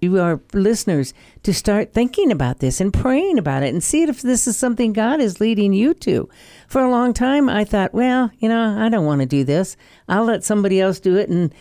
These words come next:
hopefully it'll be a family member that they'll help me out when the time comes." And then I've come to realize I need to do some things. Now, my house is not large enough to store a lot of items. So what do you do when you're in a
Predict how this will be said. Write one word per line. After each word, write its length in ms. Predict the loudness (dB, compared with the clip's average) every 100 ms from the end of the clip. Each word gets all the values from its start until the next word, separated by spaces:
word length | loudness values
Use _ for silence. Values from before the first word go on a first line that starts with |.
| -8
hopefully 360 | -4 -2 2 2
it'll 120 | 2
be 160 | 2 0
a 40 |
family 380 | 0 0 2 2
member 320 | 2 0 -2
that 80 | -2
they'll 220 | 0 2
help 200 | 2 0
me 160 | 0 0
out 300 | 0 0 0
when 140 | 0
the 80 | 0
time 280 | 0 0 0
comes." 440 | 0 -2 -2 -8 _ _ _ _
And 180 | 0 2
then 120 | 2
I've 260 | 2 0 0
come 220 | -2 0
to 80 | 0
realize 420 | 0 0 0 -2 -2
I 160 | 0 2
need 280 | 0 0
to 100 | -2
do 180 | 0 0
some 220 | 2 -2
things. 420 | 0 -2 -4 -12 -20 _ _ _ -2
Now, 160 | 0
my 300 | 2 2 0
house 420 | -2 0 0 0
is 260 | 0 0 2
not 280 | 2 0 0
large 340 | 0 0 0
enough 300 | 0 0 -2
to 260 | -2 -2 -6 -12 _ _
store 480 | -6 0 2 2 0
a 80 | 0
lot 380 | 0 0 0 0
of 180 | -2 -2
items. 540 | 0 0 0 -2 -6 -10
So 300 | -6 0 0
what 420 | 0 0 -2 0
do 80 | 0
you 240 | 2 2 0
do 560 | 0 2 2 2 0 0
when 180 | 0
you're 240 | 2 2 2
in 140 | 0
a 100 | -2